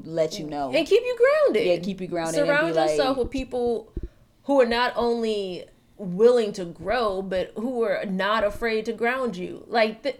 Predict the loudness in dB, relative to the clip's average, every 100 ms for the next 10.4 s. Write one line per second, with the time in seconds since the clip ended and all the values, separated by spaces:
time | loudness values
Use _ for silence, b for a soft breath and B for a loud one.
0 | _ 2 2 2 -2 -4 -4 -2 0 -2
1 | -2 -2 -2 -4 -6 -4 -6 -6 -6 -8
2 | -12 -6 -4 -4 -8 -10 -6 -6 -6 -8
3 | -12 -10 -8 -8 -6 -6 -6 -8 -8 -8
4 | -8 -10 -12 -8 -8 -6 -8 -8 -8 -10
5 | -8 -6 -6 -8 -10 -12 -14 -18 _ _
6 | _ _ _ -6 -4 -6 -6 -4 -4 -2
7 | -2 -6 2 4 6 4 4 -2 0 0
8 | 2 2 2 2 -2 -4 -6 -6 -6 -8
9 | -8 -10 -12 -6 -2 0 0 -2 -8 -8
10 | -12 -14 -16